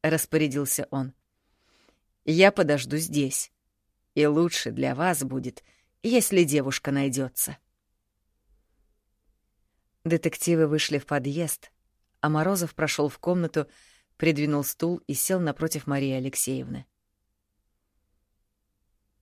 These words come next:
«Я не знаю, как объяснить, как передать, что чувствую», начал он говорить, смотря на окно.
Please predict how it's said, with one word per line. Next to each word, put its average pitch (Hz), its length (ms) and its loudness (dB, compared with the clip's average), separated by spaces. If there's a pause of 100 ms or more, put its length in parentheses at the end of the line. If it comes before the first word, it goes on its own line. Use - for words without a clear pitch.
(1400)
«Я 160 280 -2
не 160 180 -2
знаю, 156 400 0
как - 220 -8
объяснить, 143 920 -4 (680)
как - 220 -12
передать, 147 560 -2
что - 260 -8
чувствую», - 720 -10 (1400)
начал 165 440 -2
он 151 140 -2
говорить, 147 440 -4
смотря 135 400 -6
на 135 180 -4
окно. 131 360 -14